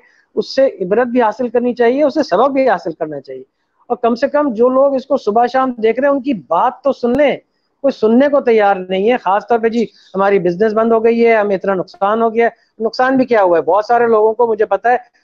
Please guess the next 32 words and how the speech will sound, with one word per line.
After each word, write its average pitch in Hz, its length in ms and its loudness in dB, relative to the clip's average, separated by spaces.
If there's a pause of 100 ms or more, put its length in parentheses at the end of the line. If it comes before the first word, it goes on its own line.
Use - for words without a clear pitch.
अपने 220 220 0
नफे 196 280 0
में 247 120 2
नुकसान 208 340 0
हुआ 196 200 2
है 254 140 -2 (220)
और 202 80 0
कोई 208 140 2
ऐसा 190 220 2
वैसा 202 240 2
कोई 208 160 -2
नुकसान 165 340 -2
नहीं 139 120 -10
हुआ। - 180 -20 (320)
So 240 100 4
it's 240 100 -2
a, 254 60 2
it's 202 140 -4
a - 120 -2
very 226 280 2
difficult 185 400 -2
situation। 196 560 -2 (380)
We 220 80 0
can 214 140 -2 (140)
only 262 420 2 (100)
talk 214 280 0
to 240 100 -8
people 233 380 0
about 196 340 0
what 185 220 0
we 202 100 -6
see, 226 240 -4